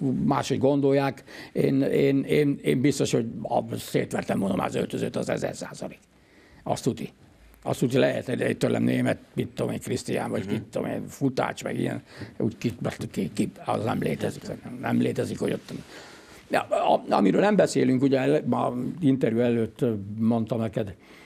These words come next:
Speaker 1: hogy, ö, sok mindent nem beszélünk mi ki itt a magyar futballban. Ö, én rengeteg külföldi irodalmat próbálok olvasni.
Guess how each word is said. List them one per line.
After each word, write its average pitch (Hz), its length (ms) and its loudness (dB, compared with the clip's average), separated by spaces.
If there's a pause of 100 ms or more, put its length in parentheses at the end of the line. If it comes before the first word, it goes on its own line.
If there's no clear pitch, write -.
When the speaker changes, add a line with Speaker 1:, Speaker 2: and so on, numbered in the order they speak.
(120)
Speaker 1:
hogy, 117 200 0 (160)
ö, - 260 -6
sok 180 220 2
mindent 131 280 2
nem 110 140 2
beszélünk 107 420 0
mi 104 100 -2
ki - 180 -2
itt 143 140 -4
a - 40 -2
magyar - 260 -4
futballban. - 500 -8 (920)
Ö, 139 440 2
én 147 180 4
rengeteg 143 320 2
külföldi 120 360 2
irodalmat 110 420 2
próbálok 107 440 -2
olvasni. 117 500 0